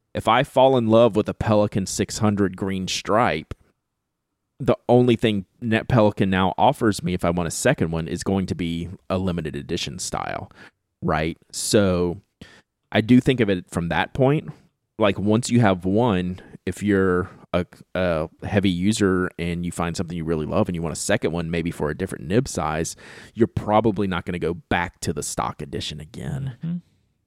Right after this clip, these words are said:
Speaker 1: So I, I value the special editions and limited editions. There is a lot of times where we place too much investment, um, in those special editions, but it's, we're also a community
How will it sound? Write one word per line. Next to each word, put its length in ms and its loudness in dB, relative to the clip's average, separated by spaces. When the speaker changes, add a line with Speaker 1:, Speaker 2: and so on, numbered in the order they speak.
Speaker 1:
So 760 2
I, 320 2
I 120 0
value 380 0
the 120 0
special 340 0
editions 380 0
and 80 -2
limited 260 0
editions. 640 -4
There 180 2
is 260 -2
a 80 0
lot 240 2
of 80 0
times 320 -2
where 100 -8
we 60 -4
place 420 -6
too 160 2
much 200 0
investment, 540 -2
um, 380 -4
in 160 0
those 160 4
special 320 0
editions, 640 -2
but 520 2
it's, 280 -4
we're 220 6
also 380 4
a 100 2
community 720 -4